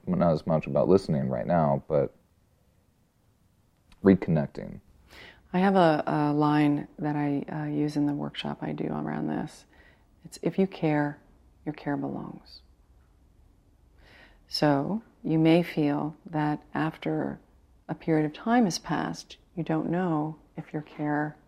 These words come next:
Speaker 2: belongs in this person's life. Will they rebuff it? And I have learned through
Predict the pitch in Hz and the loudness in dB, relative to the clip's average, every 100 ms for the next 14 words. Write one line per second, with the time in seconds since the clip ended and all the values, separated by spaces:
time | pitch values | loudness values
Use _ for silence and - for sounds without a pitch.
0 | _ _ _ _ _ _ - 156 156 160 | _ _ _ _ _ _ -8 -2 0 0
1 | 151 147 147 151 - 147 156 151 147 87 | -2 -2 -4 -4 -4 -2 -2 -4 -2 0
2 | - - - - 165 160 156 151 151 143 | -2 -10 -20 -6 0 0 0 0 -2 -2
3 | 151 - - - - - - _ _ _ | -4 -2 -6 -6 -16 -18 -18 _ _ _
4 | _ _ _ _ _ - - - - - | _ _ _ _ _ -20 -20 -20 -20 -20
5 | - - - 156 151 147 147 - - - | -20 -18 2 6 8 8 6 0 -12 -20
6 | _ _ _ _ _ _ - - - _ | _ _ _ _ _ _ -20 -20 -20 _
7 | _ 143 151 156 151 151 147 139 147 180 | _ 2 4 2 -2 0 0 0 -2 -4
8 | - - _ _ _ _ - 151 147 - | -10 -16 _ _ _ _ -4 0 0 0